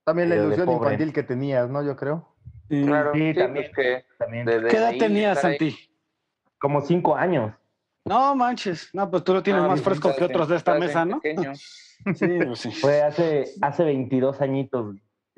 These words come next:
Speaker 3: Sí, no, o sea, yo
Speaker 2: Ahí saqué
Speaker 3: cinco,
Speaker 2: cuentas.
Speaker 3: yo cinco, ahí ten-, tenía treinta, hace treinta, o sea, entonces está medio cañón.
Speaker 2: Sí, no.
Speaker 3: Pero
Speaker 2: Qué
Speaker 3: muy
Speaker 2: bonito.
Speaker 3: bien, mi Santi. ¿Qué,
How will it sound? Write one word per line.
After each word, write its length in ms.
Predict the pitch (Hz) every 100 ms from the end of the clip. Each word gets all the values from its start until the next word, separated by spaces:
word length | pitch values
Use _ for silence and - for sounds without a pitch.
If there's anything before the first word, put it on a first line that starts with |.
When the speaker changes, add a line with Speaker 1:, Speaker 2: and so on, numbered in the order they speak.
| - -
Speaker 3:
Sí, 260 | 190 170
no, 220 | 139 135
o 40 | 120
sea, 120 | 127
yo 140 | 120 120
Speaker 2:
Ahí 80 | 120
saqué 160 | 127 123
Speaker 3:
cinco, 340 | 135 170 127
Speaker 2:
cuentas. 220 | 113 127 - _ _ - -
Speaker 3:
yo 140 | 170
cinco, 320 | 190 190 190
ahí 100 | 180
ten-, 320 | 175 170 165 143
tenía 240 | 156 165
treinta, 460 | 185 180 156 - 156
hace 180 | 147 151
treinta, 340 | 190 196 156
o 40 | 139
sea, 320 | 139 135 123 -
entonces 360 | 135 160 151
está 160 | - 160
medio 240 | 156 135
cañón. 260 | 123 131 139
Speaker 2:
Sí, 40 |
no. 240 | 117 117 117 - - - _
Speaker 3:
Pero 180 | 156 160
Speaker 2:
Qué 60 |
Speaker 3:
muy 120 | 175 196
Speaker 2:
bonito. 100 | 196
Speaker 3:
bien, 140 | 196
mi 80 | 175
Santi. 480 | 170 151 156 151 139
¿Qué, 240 | 180